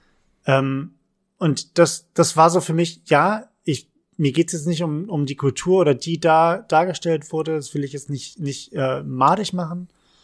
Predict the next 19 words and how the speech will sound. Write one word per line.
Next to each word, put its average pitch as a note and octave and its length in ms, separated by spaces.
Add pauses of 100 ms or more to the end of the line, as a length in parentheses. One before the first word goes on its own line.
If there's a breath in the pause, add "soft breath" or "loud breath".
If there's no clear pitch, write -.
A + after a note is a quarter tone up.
(440)
aber D#3+ 160
es D3+ 100
war F3 140
für E3+ 140
mich E3 200
so F3 80
ein D#3 80
bisschen D3+ 300
dieses, C#3 340
ja, D3 180
okay, D3 240
ihr B2+ 140
wollt C3+ 160
auch B2+ 140
in A#2+ 60
den B2 120
asiatischen A#2+ 540
Markt A#2 340
rein. E3+ 200